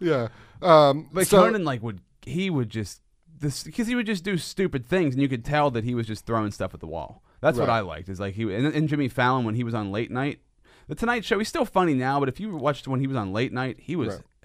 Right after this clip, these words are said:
Speaker 2: hysterical.
Speaker 1: Well, and the
Speaker 2: It
Speaker 1: thing
Speaker 2: was so
Speaker 1: is with,
Speaker 2: stupid.
Speaker 1: with The Tonight Show now, I think, is the interview is lost. They, they, they split the interview. I mean, they maybe have thirty seconds to a minute of an interview, and the rest of it's game.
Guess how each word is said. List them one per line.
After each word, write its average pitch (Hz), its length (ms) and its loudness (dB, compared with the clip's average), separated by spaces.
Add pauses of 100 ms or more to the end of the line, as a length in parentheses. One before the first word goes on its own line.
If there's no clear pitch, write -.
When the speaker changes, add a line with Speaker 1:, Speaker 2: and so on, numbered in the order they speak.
Speaker 2:
hysterical. 139 680 -2
Speaker 1:
Well, 147 80 -2
and 156 100 0
the 147 60 4
Speaker 2:
It 143 60 0
Speaker 1:
thing 180 100 6
Speaker 2:
was 165 60 2
so 151 80 6
Speaker 1:
is 120 120 0
with, 135 120 0
Speaker 2:
stupid. 180 140 4
Speaker 1:
with 135 340 0
The 120 80 -4
Tonight 127 320 -4
Show 113 160 -2
now, 120 260 2
I 123 220 0
think, 104 380 -6 (340)
is 113 300 -2
the 110 180 -8
interview 98 340 -4
is 87 140 -10
lost. 82 480 -12 (520)
They, 120 220 0
they, 110 280 -2
they 107 120 -8
split 117 240 -6
the 120 80 -8
interview. 104 460 -2 (280)
I 123 40 -8
mean, 110 260 -4
they 107 140 0
maybe 110 280 -2
have 98 120 -6
thirty 110 260 0
seconds 101 420 -2
to - 100 -8
a 110 40 -2
minute 104 240 -4
of 104 140 -10
an 98 80 -6
interview, 104 240 -2
and 101 80 -4
the 107 40 0
rest 110 140 -4
of 98 60 -6
it's 92 140 -10
game. 113 140 -6